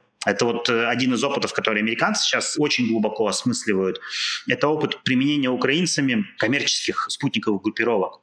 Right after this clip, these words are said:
Planet Labs, Maxar, финская айс, вот тоже. То есть когда у вас просто сотни спутников маленьких,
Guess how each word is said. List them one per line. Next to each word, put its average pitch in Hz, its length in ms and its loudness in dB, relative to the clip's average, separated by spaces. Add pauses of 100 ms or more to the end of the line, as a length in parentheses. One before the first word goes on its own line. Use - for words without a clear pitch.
Planet 107 320 0
Labs, 170 400 -2
Maxar, 151 440 -2 (260)
финская 101 500 -2 (120)
айс, 151 240 0
вот - 180 -4
тоже. 92 540 -2 (100)
То - 60 -8
есть - 100 -6
когда 123 300 2
у 120 80 0
вас 123 160 -2
просто - 240 -4
сотни - 340 0
спутников 226 560 -2 (180)
маленьких, 117 680 -2